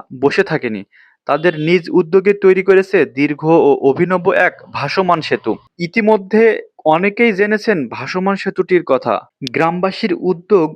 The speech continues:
ও সেতুটি নিয়ে বিস্তারিত থাকছে আজকের এ ভিডিওয়। হ্যালো এভরিওয়ান, তো কি অবস্থা সবার?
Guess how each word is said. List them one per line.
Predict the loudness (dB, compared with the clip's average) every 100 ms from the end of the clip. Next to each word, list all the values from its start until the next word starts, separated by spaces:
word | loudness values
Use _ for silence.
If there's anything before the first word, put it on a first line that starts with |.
| -4
ও | 2 2 0
সেতুটি | -6 -6 -6 -12 -8 -6
নিয়ে | -2 0 0 -2
বিস্তারিত | -8 -12 -4 -2 -2
থাকছে | -4 -6 -8 -4 -2 -2 -4
আজকের | -8 -8 -4 -4 -2
এ | -4
ভিডিওয়। | -4 -6 -4 -4 -6 _
হ্যালো | -2 2 2
এভরিওয়ান, | 2 2 0 0 -6
তো | -8 -10
কি | -6 -2
অবস্থা | 0 -2 -6 -6
সবার? | -4 -2